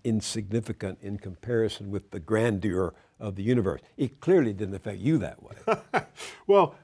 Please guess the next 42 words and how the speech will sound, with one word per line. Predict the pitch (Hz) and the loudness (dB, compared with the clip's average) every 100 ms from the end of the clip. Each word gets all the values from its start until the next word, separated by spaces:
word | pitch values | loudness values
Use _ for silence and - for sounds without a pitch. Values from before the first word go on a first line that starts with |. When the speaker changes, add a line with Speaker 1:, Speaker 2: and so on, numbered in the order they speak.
| _ | _
Speaker 2:
it | 180 | 2
depends | 180 - 247 254 | 2 -2 -2 2
on | 208 | 2
what | 170 131 | 2 2
your | 135 131 127 _ _ _ | 4 4 2 _ _ _
ego | 135 156 131 110 | -8 -2 2 4
is | 101 101 95 | 6 6 4
going | 90 107 101 | 0 -2 -2
into | 95 92 - | -2 -6 -4
the | 85 | -6
conversation. | - 78 73 73 73 69 - _ _ _ _ _ _ | -6 -8 -8 -10 -14 -14 -18 _ _ _ _ _ _
If | 127 110 | -6 0
your | 202 | 0
ego | 175 180 151 127 117 | 0 4 6 6 4
starts | - - 123 120 | -2 0 0 2
out, | 123 107 98 - _ | 2 4 4 0 _
"I | - 113 113 | -4 -2 0
am | 110 107 98 95 90 | 2 2 2 0 -4
important, | 85 - 127 120 123 117 - | -6 -4 -4 -4 -8 -8 -12
I | 90 | -12
am | 87 82 | -12 -10
big, | 98 113 110 104 95 | -6 -4 -4 -8 -16
I | 87 | -16
am | 82 | -16
special," | 80 - 113 - 95 90 - _ _ _ _ _ _ _ _ _ _ | -12 -6 -4 -2 -4 -4 -12 _ _ _ _ _ _ _ _ _ _
you're | 156 262 | -2 4
in | 208 170 | 6 6
for | - | 4
<laughs> | 147 | 4
some | - 156 | 6 4
disappointments | - 160 135 - 196 160 - - - 120 - - - | 4 2 2 0 0 -2 -8 -18 -12 -10 -10 -14 -8
when | 131 123 127 | 0 4 4
you | 143 147 135 | 6 6 4
look | 117 135 135 | 4 2 2
around | 113 135 175 127 | 2 2 2 0
at | 101 | 2
what | 104 | -2
we've | 101 98 | -2 -4
discovered | 95 - - 143 117 92 | -6 -8 -6 -4 -4 -4
about | 87 85 85 | -6 -8 -8
the | 110 | -8
universe. | 151 185 73 - - - | -6 -6 -8 -14 -20 -20